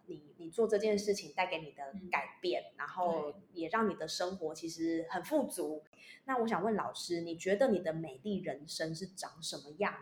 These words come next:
Speaker 1: 子？这是第一个问题。第二个问题是，你是正走在你的美丽人生上。老师，我们要听内心的答案，不要官方版的答案哦。
Speaker 2: 当然啦，其实非常现实的一件事。
Speaker 1: <laughs> 嗯。
Speaker 2: 女人要有钱。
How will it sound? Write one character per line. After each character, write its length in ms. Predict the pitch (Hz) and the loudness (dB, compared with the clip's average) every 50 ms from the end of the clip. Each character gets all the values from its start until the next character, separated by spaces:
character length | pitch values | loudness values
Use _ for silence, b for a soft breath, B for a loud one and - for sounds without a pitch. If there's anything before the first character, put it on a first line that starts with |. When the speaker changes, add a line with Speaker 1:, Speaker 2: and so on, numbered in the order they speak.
| - | -12
Speaker 1:
子？ 160 | - - - - | -16 -16 -16 0
这 80 | - 208 | 2 2
是 140 | 202 240 240 | 2 2 0
第 160 | - 262 262 | -2 0 0
一 100 | 269 269 | 4 6
个 120 | 247 226 | 6 8
问 240 | 233 277 277 - - | 10 10 8 8 6
题。 360 | - - 180 170 170 165 B B B B B B _ | 2 -4 -4 -4 -4 -6 B B B B B B _
第 60 | - | 4
二 80 | 381 311 | 8 10
个 80 | 285 262 | 10 10
问 180 | 285 294 262 | 10 10 8
题 160 | 233 233 185 180 | 6 6 4 2
是， 400 | 175 - 247 247 214 - - - - | 2 2 2 0 0 0 -4 -10 -2
你 140 | - 196 175 | 0 2 2
是 200 | 185 - 269 247 | 4 4 2 6
正 240 | - 254 240 220 196 | 8 8 8 8 6
走 200 | - 175 135 143 | 6 4 4 4
在 200 | - - 208 190 | 4 4 4 4
你 100 | 175 160 | 4 2
的 100 | 165 165 | 2 0
美 220 | 165 170 147 139 | 0 0 -2 -2
丽 140 | 135 190 202 | 0 0 0
人 240 | 170 151 156 151 147 | 0 0 -2 -4 -6
生 180 | - 165 160 160 | -8 -8 -8 -8
上。 140 | - 156 - | -8 -2 0
老 80 | 196 | 2
师， 140 | 226 254 330 | 4 6 8
我 120 | 294 - 202 | 10 10 10
们 120 | 196 208 | 10 8
要 180 | 262 285 277 254 | 8 8 8 6
听 300 | 262 269 269 262 269 285 | 6 4 4 4 4 6
内 160 | 269 240 226 | 6 6 4
心 180 | 226 226 226 | 4 4 4
的 80 | 220 202 | 4 4
答 140 | 202 - 165 | 4 4 4
案， 180 | 202 208 196 | 4 4 4
不 60 | 202 190 | 4 4
要 100 | 196 202 | 2 4
官 260 | 196 190 175 180 180 | 2 2 0 0 -2
方 220 | - 165 165 170 - | -4 -6 -8 -8 -8
版 140 | - - - | -10 -10 -10
的 80 | - - - | -12 -10 -8
答 200 | 127 139 135 160 | -6 -4 -2 -4
案 100 | 160 156 | -4 -6
哦。 180 | - - - - | -10 -16 -20 -14
Speaker 2:
当 100 | - 190 196 202 | -8 -4 -4 -2
然 180 | 190 165 156 - | -2 -2 -4 -4
啦， 220 | - - - - - - | -6 -8 -10 -14 2 4
其 60 | 254 | 6
实 880 | 233 - 349 370 359 370 392 - 302 - 202 - - - _ _ - 440 - - - - - | 10 12 12 12 12 12 10 10 8 6 2 0 -4 -8 _ _ 2 2 2 0 -4 -2 2
非 140 | - 269 | 4 4
常 240 | - - - 165 180 | 4 4 2 2 2
现 280 | - - 226 185 165 - | 2 2 0 0 0 0
实 220 | - - - - | -2 -6 -8 -8
的 80 | - 143 | -4 -4
一 80 | 156 | -4
件 220 | 151 - 165 160 156 | -2 -2 -2 -4 -4
事。 320 | - - - 151 - - | -4 -8 -10 -10 -10 -6
Speaker 1:
<laughs> 20 | - | -2
嗯。 320 | 220 208 202 190 180 175 | 0 2 2 2 2 0
Speaker 2:
女 200 | 190 185 175 170 | -2 -2 -2 -2
人 180 | 175 165 170 190 | -2 -2 -4 -4
要 160 | 208 196 196 | -4 -4 -6
有 220 | 170 151 - 156 - | -8 -10 -12 -12 -12
钱。 260 | - - - - - | -12 -12 -12 -12 -14